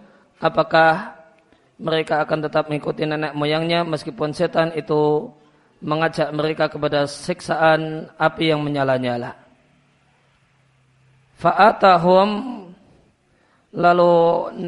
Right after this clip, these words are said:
Nabi Shallallahu Alaihi Wasallam mendatangi mereka, biqaulihi, dengan perkataannya,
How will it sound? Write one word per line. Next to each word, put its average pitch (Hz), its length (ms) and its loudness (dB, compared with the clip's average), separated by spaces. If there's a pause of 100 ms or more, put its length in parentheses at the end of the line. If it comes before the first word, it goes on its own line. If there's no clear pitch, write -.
(180)
Nabi 190 320 0
Shallallahu 170 640 2
Alaihi 160 240 4
Wasallam 165 640 4
mendatangi 151 560 0
mereka, 165 720 2 (1300)
biqaulihi, 165 720 0
dengan 147 560 -4
perkataannya, 160 720 -2